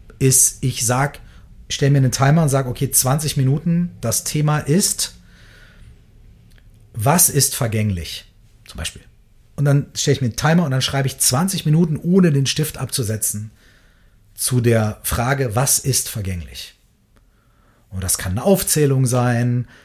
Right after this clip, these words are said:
das kann irgendwie ein Scheiß sein, wo ich mich ständig im Kreis drehe, das kann eine hochphilosophische Abhandlung sein, das kann auch, äh, sein Pseudophilosophie am Anfang und dann in der achten Zeile fange ich an, mich über mich selber lustig zu machen,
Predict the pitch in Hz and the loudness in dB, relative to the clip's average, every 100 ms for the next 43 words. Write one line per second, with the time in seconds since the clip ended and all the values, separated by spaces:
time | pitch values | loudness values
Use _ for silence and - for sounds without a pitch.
0 | _ 98 - - 110 113 117 120 110 110 | _ -6 -4 -2 -2 -2 -4 -4 -4 -4
1 | 120 123 - 123 127 123 120 117 131 - | -4 -2 -2 0 0 0 -2 -2 -2 -2
2 | 135 139 131 147 - 123 135 - 123 127 | 0 -2 -2 -6 -2 0 0 -2 0 0
3 | 120 131 139 131 139 - 135 123 139 127 | 0 0 2 2 0 0 0 0 0 -2
4 | 120 123 147 135 127 123 127 - - - | -4 -4 0 2 2 2 0 -4 -12 -12
5 | - - 139 131 120 127 127 127 107 - | -6 -2 -2 -2 -4 -6 -10 -8 -10 -14
6 | - - 131 131 - 147 151 151 - 139 | -18 -2 0 2 0 2 2 2 2 2
7 | 131 127 147 127 131 147 147 143 123 127 | 2 0 0 0 0 -2 -2 -2 -2 -2
8 | 127 127 131 - 143 - 135 131 139 131 | -2 -2 -2 -2 -2 0 0 -2 -2 -4
9 | 123 131 123 131 120 113 104 151 147 160 | -2 0 2 2 4 4 2 2 2 0
10 | - 151 - 135 143 139 143 | -2 -4 -4 -4 -2 -2 -4